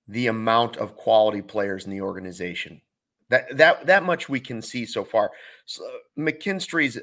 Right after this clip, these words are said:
a perfect example of that. I don't know what, what his fit is with this team. I don't know if he's just going to be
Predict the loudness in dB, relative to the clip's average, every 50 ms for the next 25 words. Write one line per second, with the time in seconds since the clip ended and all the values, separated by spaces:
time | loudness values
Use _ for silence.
0 | -6 -6 -8 -4 0 0 0 0 -4 -12 -16 -16 -10 -4 -2 0 0 0 -2 -4
1 | -6 -6 -6 -6 -8 -8 -8 -10 _ -2 0 2 2 2 0 -2 -6 0 2 2
2 | 2 2 0 0 -2 -2 -2 -6 _ _ _ -18 -8 -8 -8 -4 -4 -6 -6 -6
3 | -6 -4 -2 -2 -2 -4 -6 -10 -12 -10 -10 -12 -12 -10 -10 -10 -8 -8 -10 -12
4 | -14 -18 _ _ _ _ _ _ _ 2 2 2 2 -2 0 0 0 2 0 0
5 | -4 -6 -16 -16 -10 -10 -10 -8 -8 -8 -8 -8 -10 -10 _ -6 -6 -6 -6 -8
6 | -10 -6 -4 -4 -4 -4 -6